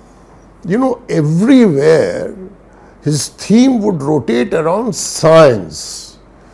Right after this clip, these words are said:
the reasoning, and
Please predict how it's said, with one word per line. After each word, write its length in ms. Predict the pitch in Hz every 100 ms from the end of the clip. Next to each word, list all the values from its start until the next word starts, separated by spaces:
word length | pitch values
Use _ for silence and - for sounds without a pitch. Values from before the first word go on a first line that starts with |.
| - - _
the 160 | 107 101
reasoning, 800 | 98 156 208 156 170 123 85 - - - - - _ _ _ _ _ _ - - _ _ _ -
and 440 | 143 208 240 220